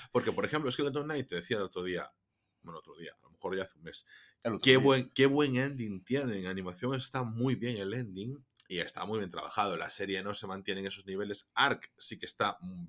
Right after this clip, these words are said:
Speaker 1: bien, siempre se mantiene bien el diseño, la animación y todo eso. Ariane también, pero, por ejemplo, te vas
Speaker 2: También
Speaker 1: a
Speaker 2: es más fácil de animar algo cuando no tiene cara, igual, ¿no?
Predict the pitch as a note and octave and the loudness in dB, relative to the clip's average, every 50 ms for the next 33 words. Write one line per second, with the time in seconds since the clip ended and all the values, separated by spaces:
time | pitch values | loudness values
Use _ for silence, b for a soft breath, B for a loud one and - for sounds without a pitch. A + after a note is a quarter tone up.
0 | - _ - F#2 F#2 G2 G2 G2 F#2 F#2+ F#2+ F#2+ - - G#2 F2+ F#2 F2+ G2 F2+ | -12 _ -6 -2 0 2 0 0 -2 -6 -10 -10 -8 -6 -6 -6 -6 -8 -8 -10
1 | F2 F2+ F#2+ F#2 F#2 F2+ F2+ F#2 F2+ F2+ F2+ F2+ F2 F2+ E2+ - G#2 G2+ G2+ F#2 | -8 -8 -6 -6 -6 -6 -4 -6 -6 -6 -6 -8 -8 -8 -8 -6 -4 -4 -2 -2
2 | F2+ F2+ F2 E2+ - - G2 F#2 F2+ - F#2 F#2 G2+ G#2+ G#2 - D#2 B B B | -2 -4 -6 -6 -6 -6 -6 -8 -6 -6 -4 0 0 0 -2 -2 -8 B B B
3 | B B B B B B B - F2+ E2+ F2 F2 F#2 G2 - G2+ F#2+ G2+ A2 A#2 | B B B B B B B -4 -2 0 0 0 0 0 -2 -2 -2 0 0 0
4 | C#3 D#3 b b b b b b b _ _ _ _ G#2+ F#2 F2+ F2+ F2 G#2+ G2 | 0 -2 b b b b b b b _ _ _ _ 0 0 0 0 0 -2 -4
5 | - - A#2 G#2 G2 F#2 F2 F#2 F2+ F#2 F#2+ G#2+ A#2 A#2+ A#2 A#2 A2+ - B2 A#2+ | -2 -4 -6 -4 -4 -4 -4 -2 -2 0 0 2 2 2 2 0 -2 -2 -4 -6
6 | - - A#2 - A#2 A2+ G#2+ G#2 G#2+ G#2+ A2 A2 A2+ A#2 A#2+ A2 A#2 A2 A2 A2 | -4 -6 -6 -6 -4 -4 -2 -2 -2 -2 0 0 0 0 0 -2 -4 -6 -6 -6
7 | G#2+ G#2 G#2 F2+ E2+ F2 - E2+ E2 D#2 D2+ D#2+ E2 E2 E2+ E2 D#2+ F2+ G#2 | -6 -8 -8 -10 -8 -6 -6 -6 -6 -6 -8 -12 -14 -16 -18 -18 -20 -20 _